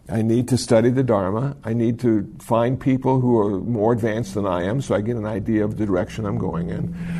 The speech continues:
And I'm putting all these conditions together, and then one day, when I've got the right combination,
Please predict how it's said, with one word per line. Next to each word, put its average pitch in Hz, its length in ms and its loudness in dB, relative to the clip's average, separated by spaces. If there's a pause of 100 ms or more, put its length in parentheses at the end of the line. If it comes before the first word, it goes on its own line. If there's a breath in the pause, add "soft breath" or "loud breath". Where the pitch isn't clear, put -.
(160 loud breath)
And 123 180 4
I'm 123 100 4
putting 151 300 8
all 156 400 12
these 185 200 10
conditions 151 560 4
together, 123 600 8
and 127 240 2
then 127 140 4
one 160 300 8
day, 160 400 10
when 131 260 4
I've 120 200 4
got 127 260 6
the 123 80 6
right 120 400 6
combination, 160 1300 2